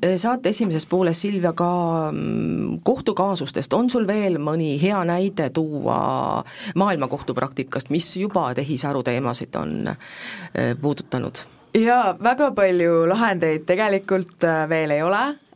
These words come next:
Speaker 2: et, äh, need, äh, erinevad, äh,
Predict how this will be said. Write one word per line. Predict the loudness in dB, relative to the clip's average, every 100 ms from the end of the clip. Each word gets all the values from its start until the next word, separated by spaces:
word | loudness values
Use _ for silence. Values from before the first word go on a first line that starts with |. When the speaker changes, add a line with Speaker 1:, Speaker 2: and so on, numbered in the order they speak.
| -2
Speaker 2:
et, | -2 -2 -8 -8 -2
äh, | 0 0 0 0 0 0 -2 -2 -6 _ _ _ _ _ _ _ _ 0
need, | 2 2 0 0
äh, | 2 2 2 0 0 -2 0
erinevad, | 2 2 2 0 0 -2 -2
äh, | 0 2 0 -2 -4